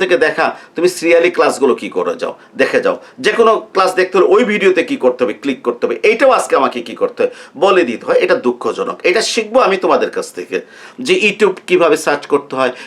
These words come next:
YouTube-এ কীভাবে লেকচারগুলো কী করতে সাজাতে হয়, এই পরামর্শ তোমরা আমাকে কী করবা দিবা?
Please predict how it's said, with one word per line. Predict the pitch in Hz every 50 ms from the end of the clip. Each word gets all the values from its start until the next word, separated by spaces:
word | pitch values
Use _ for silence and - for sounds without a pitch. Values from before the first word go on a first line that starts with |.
| - -
YouTube-এ | 143 147 147 160 147 147 147 143
কীভাবে | 143 143 143 147 131 131 131
লেকচারগুলো | 123 123 - 135 123 120 127 123 120 -
কী | 123 -
করতে | 123 123 120 117 -
সাজাতে | 139 123 117 120 - - -
হয়, | - - - - - - 190
এই | 220 - 208
পরামর্শ | 214 226 220 226 220 - 240 233 -
তোমরা | 240 233 247 233 180
আমাকে | 139 131 - 110 98 -
কী | 95 -
করবা | 90 87 82 87 - -
দিবা? | - - 87